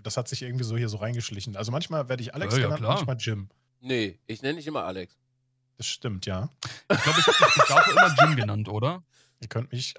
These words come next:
Speaker 1: Alex oder Jim nennen. Und ich reagiere auch auf Affe, Arschloch und ey. Ä-, ey ist am
Speaker 2: Jim
Speaker 1: besten.
Speaker 2: Alex. Jim Alex. Ja.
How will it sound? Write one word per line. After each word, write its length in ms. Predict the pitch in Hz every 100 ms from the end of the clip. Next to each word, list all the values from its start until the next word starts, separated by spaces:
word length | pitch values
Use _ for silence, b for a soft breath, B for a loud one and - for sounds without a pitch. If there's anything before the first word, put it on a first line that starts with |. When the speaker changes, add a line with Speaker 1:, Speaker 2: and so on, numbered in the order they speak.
| -
Speaker 1:
Alex 280 | 127 143 -
oder 140 | 131
Jim 200 | 123 120
nennen. 280 | 110 95 101
Und 120 | 107
ich 100 | -
reagiere 280 | 120 117 143
auch 80 | 127
auf 140 | - -
Affe, 360 | 139 165 160
Arschloch 400 | 123 147 139 139
und 220 | 127 120 113
ey. 260 | 113 95 - _ _
Ä-, 100 | - -
ey 240 | 143 185
ist 140 | 156 165
am 80 |
Speaker 2:
Jim 60 | 156
Speaker 1:
besten. 320 | 175 170 165
Speaker 2:
Alex. 540 | 151 110 101 - - - _ _ _ -
Jim 260 | 127 139 127
Alex. 460 | 110 104 - - _ -
Ja. 140 | -